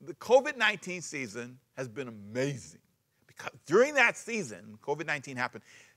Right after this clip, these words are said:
there were lessons that we learned, that I learned, that I saw about Christians in general that was amazing to me. There were, like, um, uh, five lessons that I wanna talk about real quick. And then I'm gonna let you go. Five lessons, five <laughs> things that I think became real clear to me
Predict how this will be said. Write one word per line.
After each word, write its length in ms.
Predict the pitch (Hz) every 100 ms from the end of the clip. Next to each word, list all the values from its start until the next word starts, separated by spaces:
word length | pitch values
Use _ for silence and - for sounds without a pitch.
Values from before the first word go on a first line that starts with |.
| _
there 120 | 190
were 160 | 180 156
lessons 1200 | 139 143 202 220 - 135 120 123 190 - - - -
that 120 | 147
we 100 | 147
learned, 280 | 135 107 104
that 100 | 117
I 140 | 143
learned, 300 | 139 107 117
that 100 | 107
I 140 | 113
saw 300 | 151 117 107
about 400 | 131 127 131 147
Christians 560 | - 190 214 - 196 170
in 120 | 180
general 460 | 139 180 247 143 110
that 160 | 139
was 160 | 143 139
amazing 480 | 151 139 226 220 147
to 80 | 110
me. 100 | - _ _ _ _ _ _ -
There 140 | 156
were, 100 | 170
like, 220 | 165 170 143 - - 135
um, 420 | 135 135 131 131 _
uh, 80 | 139 -
five 240 | 180 196
lessons 380 | 139 98 - -
that 100 | 117
I 40 | 120
wanna 160 | 110
talk 160 | 104 92
about 180 | 92 -
real 140 | 113
quick. 200 | - - _ _ _ _ _ _ -
And 100 | 117
then 100 | 123
I'm 80 | 113
gonna 100 | 107
let 160 | 107
you 40 | -
go. 80 | - _
Five 220 | 135 143
lessons, 380 | 123 87 - - -
five 280 | 135 156
<laughs> 0 |
things 320 | 147 - 135 - - -
that 120 | 156 -
I 340 | 202 311 311 196
think 340 | 262 226 220 147
became 400 | - - 160 143
real 160 | 143
clear 260 | - 170 190
to 60 | 190
me 300 | 254 151